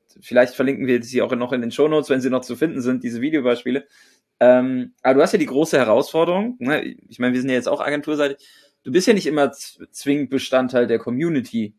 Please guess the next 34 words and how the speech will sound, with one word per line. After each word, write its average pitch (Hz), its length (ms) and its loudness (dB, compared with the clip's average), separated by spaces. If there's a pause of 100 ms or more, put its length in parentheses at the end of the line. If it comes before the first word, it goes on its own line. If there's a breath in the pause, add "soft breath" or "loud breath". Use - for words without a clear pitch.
(160)
am 113 180 -2
Anfang, 101 440 -6 (400)
ne? 139 160 -2
Und 131 80 -2
wenn 131 120 2
du 135 60 6
jetzt 131 140 4
sagst, - 280 0
für 131 120 -4
die 127 80 -2
Kreation 131 420 2
ist 139 140 -4
es 127 80 -10
aber 120 200 4
zwingend 135 400 -4
notwendig, 139 760 2
dass 127 220 -2
du 123 240 -6 (340)
so 123 220 -2
wahrgenommen 143 720 2
willst 131 520 0
wie 123 300 -2
ein 123 120 0
Teil 131 200 4
der 120 100 2
Community, 139 580 -4
dann 123 360 0
musst 135 260 -6
du 127 80 -6
so 117 100 -6
sprechen, 147 540 -2
dann 117 160 0
musst 120 220 -6
du 127 220 0